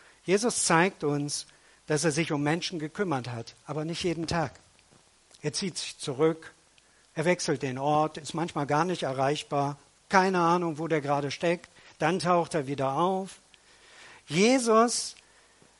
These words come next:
geht weg, als die Begeisterung am größten ist. Ja, das darf sich kein guter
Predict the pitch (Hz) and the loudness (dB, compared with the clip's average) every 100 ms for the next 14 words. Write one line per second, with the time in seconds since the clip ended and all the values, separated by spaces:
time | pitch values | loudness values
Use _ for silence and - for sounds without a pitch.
0 | _ _ - 185 165 165 180 262 - - | _ _ 0 2 4 4 4 4 -2 0
1 | 175 - 208 175 165 185 247 - 220 202 | 2 2 -2 0 6 6 6 2 2 2
2 | 214 190 185 190 233 - 160 135 143 - | 4 2 2 0 0 -2 -6 -2 -4 -4
3 | - _ _ - 147 151 - 151 147 170 | -12 _ _ -2 0 0 0 2 2 -2
4 | 143 - 165 170 151 160 156 170 147 | -4 0 2 2 -2 -6 0 2 2